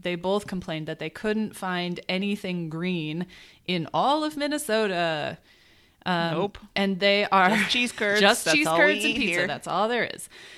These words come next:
Speaker 1: And, uh, and intelligently wrote in, in the notes, "When they're spending their time in food courts and bowling alleys."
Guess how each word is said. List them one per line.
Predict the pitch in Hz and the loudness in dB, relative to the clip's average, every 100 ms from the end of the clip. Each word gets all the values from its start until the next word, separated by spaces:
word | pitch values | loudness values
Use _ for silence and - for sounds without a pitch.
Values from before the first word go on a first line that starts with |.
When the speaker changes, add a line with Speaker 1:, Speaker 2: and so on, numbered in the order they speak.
| - - | -20 -6
Speaker 1:
And, | 185 180 175 | 0 2 2
uh, | 170 165 165 - - - | 2 2 0 -4 -12 -12
and | - 185 180 175 180 - _ | -4 -2 0 -2 -6 -10 _
intelligently | - 180 190 175 170 - 170 | -8 -4 -2 -4 -4 -6 -6
wrote | 165 156 | -4 -4
in, | 165 156 156 | -6 -8 -8
in | 180 170 | -6 -4
the | |
notes, | 160 151 131 - | -4 -8 -10 -12
"When | 147 147 147 | -10 -8 -6
they're | 143 | -6
spending | 147 - 165 156 160 | -8 -8 -6 -6 -6
their | 170 180 | -6 -6
time | 202 196 208 | -2 -2 0
in | 208 | -4
food | 247 254 208 | -4 -6 -4
courts | 220 220 226 | -2 -2 -2
and | 226 | -2
bowling | 240 262 269 233 | 0 0 0 -2
alleys." | 185 165 147 139 139 - | -2 -2 -4 -8 -10 -12